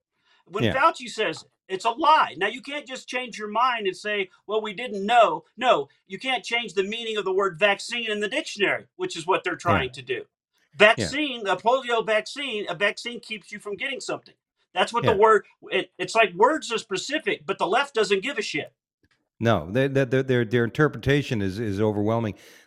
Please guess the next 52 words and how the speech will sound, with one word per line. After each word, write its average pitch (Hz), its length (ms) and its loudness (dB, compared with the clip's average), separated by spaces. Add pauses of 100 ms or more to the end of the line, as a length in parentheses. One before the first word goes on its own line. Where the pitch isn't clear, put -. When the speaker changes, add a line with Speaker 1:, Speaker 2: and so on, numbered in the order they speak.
Speaker 2:
Like, 135 180 2
you 165 60 4
know, 139 140 6
that's 131 200 4
what 139 80 2
I'm 110 60 -2
saying 160 240 2
when 117 100 0
people 123 220 -2
say, 117 120 -2
"You're 139 140 2
against 131 320 -2
mandates." 123 580 0
I'm 117 140 -2
like, 120 300 -2
"No, 131 280 -2
well, 117 220 -4
yes, 156 320 -2
I 123 60 4
am 165 120 0
against 110 300 -2
mandates." 98 400 0
"Are, 107 60 0
are 110 140 -4
you, 117 240 -2
well, 117 140 -2
you're 117 160 0
against 107 300 -2
vaccines?" 110 480 -2
"No, 202 180 0
I'm 107 140 -2
gonna 107 120 -4
get 107 220 -2
the, 110 180 0 (380)
I'm 117 80 0
gonna 113 120 4
get 113 200 2
the, 120 220 -2
the 110 80 -4
shingles 165 420 -2
vaccine." 85 560 -4 (400)
"Why 123 140 2
are 131 40 4
you 127 60 2
gonna 131 140 0
get 123 220 2
that?" 143 280 2
"Why? 117 240 0
Why? 110 240 -4
'Cause 92 240 -2
it 95 80 -2
works." 95 460 0